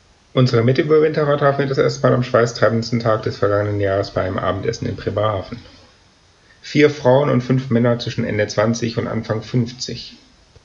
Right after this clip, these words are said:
Georg, der hier auf der Station für alle elektrischen Dinge zuständig ist, fiel mir sofort auf. Wegen seiner Beachvolleyballerstatur und wegen seiner goldigen Tapsigkeit.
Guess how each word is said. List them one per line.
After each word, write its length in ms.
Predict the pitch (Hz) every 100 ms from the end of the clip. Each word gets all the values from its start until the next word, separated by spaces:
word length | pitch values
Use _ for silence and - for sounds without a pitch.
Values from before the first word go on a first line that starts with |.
| _ -
Georg, 520 | 123 117 151 - -
der 160 | - 131
hier 280 | 127 135 127
auf 140 | 135
der 120 | 135
Station 360 | 131 131 135 135
für 160 | 131
alle 140 | 117 113
elektrischen 600 | 110 127 127 110 - 101
Dinge 260 | 101 104
zuständig 440 | 107 113 - 107 120
ist, 180 | 117 -
fiel 140 | 117
mir 100 | 117
sofort 400 | 113 131 127 -
auf. 420 | 92 90 87 - - - - - - _ _ -
Wegen 240 | 113 110
seiner 260 | - 107 107
Beachvolleyballerstatur 1300 | 127 127 - 110 110 110 110 - 110 - 117 117 113
und 260 | 107 104 113
wegen 220 | 107 107
seiner 320 | - 98 104
goldigen 440 | 104 104 104 104
Tapsigkeit. 800 | 101 123 - - - - - -